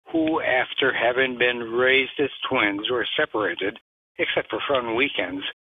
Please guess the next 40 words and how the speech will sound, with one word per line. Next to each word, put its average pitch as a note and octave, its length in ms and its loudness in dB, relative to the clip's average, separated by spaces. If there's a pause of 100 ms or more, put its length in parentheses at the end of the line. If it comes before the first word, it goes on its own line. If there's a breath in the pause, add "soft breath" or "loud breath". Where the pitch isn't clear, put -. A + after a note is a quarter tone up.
(200)
at B2 200 0
the B2+ 80 4
age A2+ 280 0
of A2+ 80 -2 (160)
three. A#2+ 300 0 (300)
Fifteen C3+ 420 2
months A#2+ 240 0 (140)
later, C3 360 2
at A2 100 -6
the A2 140 -8
tender A#2+ 380 0
age G#2+ 220 0
of - 60 -4 (120)
four, C3+ 380 0 (220)
when C3 200 -4 (140)
their A2+ 100 -2
mothers, B2 460 2 (280)
with A2 220 -2
no A2+ 160 0
warning, G#2+ 640 -2
are A2 220 -2
faced C3 380 0
with C3+ 120 -2
the A2+ 120 -2 (260)
challenge A2+ 480 0
of A2+ 160 -2
running A2 400 0
a G#2 40 -8 (180)
thriving A#2+ 420 2
international G#2+ 880 -2 (100)
business A#2+ 320 2 (140)
on A2+ 120 0
their B2+ 180 -2
own. B2+ 340 0 (340)
The C3 100 0 (140)
children C#3 380 2
are G2+ 200 0
completely C3 400 -2 (140)
separated, G#2 580 -2 (240)
which C3 160 2